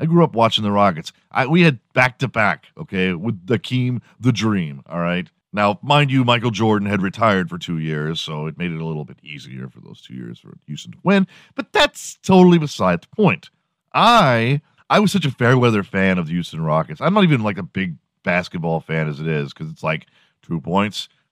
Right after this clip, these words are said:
two points, two points. It's just back and fucking forth, man. Like, I don't wanna watch basketball, like, the entire game of basketball, any more than I wanna watch, you know, like,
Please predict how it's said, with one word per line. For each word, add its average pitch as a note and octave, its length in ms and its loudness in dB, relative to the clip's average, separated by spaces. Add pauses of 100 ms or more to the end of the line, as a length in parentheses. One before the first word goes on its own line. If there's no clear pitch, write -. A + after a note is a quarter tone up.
(120)
two D#2 220 -12
points, F2+ 500 -6 (360)
two - 200 -14
points. F#2 320 -6
It's B2 140 -8
just G#3 220 -10
back A#2 320 0
and - 100 -10
fucking F#2+ 420 -8
forth, E2+ 380 -6
man. D#2+ 220 -6
Like, F2+ 160 -4
I A#2 120 0
don't D#3 220 0 (320)
wanna D3+ 220 -2
watch C#3+ 300 0
basketball, F#2+ 880 -2 (120)
like, F#2 140 -6
the G#2 100 -4
entire G#2 400 -2
game G2 380 -2
of B2 100 -6
basketball, B2+ 580 -6 (160)
any D3+ 160 -2
more C#3+ 260 2
than B2+ 120 -2
I B2 40 2
wanna B2 260 -2
watch, A#2 380 0 (260)
you A#2 80 -6
know, G#2+ 160 2
like, G2 320 0